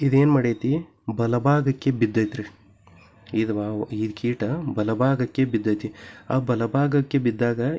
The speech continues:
ಇಲ್ಲೊಂದು ಕೋನವನ್ನ ರಚನೆ ಆಗತೈತ್ರಿ. ಈ ಕೋನ ರಚನೆ ಆಗತೈತಿ. ಇದನ್ನ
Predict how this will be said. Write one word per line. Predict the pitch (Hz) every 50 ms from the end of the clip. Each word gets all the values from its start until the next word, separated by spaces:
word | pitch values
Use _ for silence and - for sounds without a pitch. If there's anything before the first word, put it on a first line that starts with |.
| - 123
ಇಲ್ಲೊಂದು | 113 113 113 117 113 110 -
ಕೋನವನ್ನ | - - 117 123 123 123 113 110 113 135 139
ರಚನೆ | 127 110 - - 104 107
ಆಗತೈತ್ರಿ. | 104 104 104 104 104 - - - - - - _ _ _ _ _ _ _ - - _ _ _ _ _ _ - -
ಈ | 123 113
ಕೋನ | - - 120 117 120 131
ರಚನೆ | 131 127 - - 107 107 104
ಆಗತೈತಿ. | 104 104 104 101 101 - - - 160 170 - - -
ಇದನ್ನ | 110 107 117 113 113